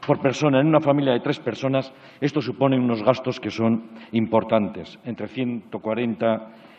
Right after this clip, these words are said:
y ciento veinte euros. Para la mayor parte de los hogares es, es un consumo importante, es un consumo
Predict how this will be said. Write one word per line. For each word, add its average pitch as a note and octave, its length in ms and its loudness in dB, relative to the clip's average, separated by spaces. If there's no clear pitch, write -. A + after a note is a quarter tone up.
y G#2+ 140 -4
ciento A2+ 280 0
veinte G#2 300 0
euros. E2 340 -6
Para D3 240 8
la C#3+ 80 10
mayor D3 440 6
parte E3+ 240 6
de D#3+ 100 4
los D3 160 -2
hogares E3 460 4
es, - 580 -4
es - 140 -14
un C3+ 80 -4
consumo C#3 1000 4
importante, C3+ 880 4
es C3+ 220 2
un B2+ 100 0
consumo C#3 640 2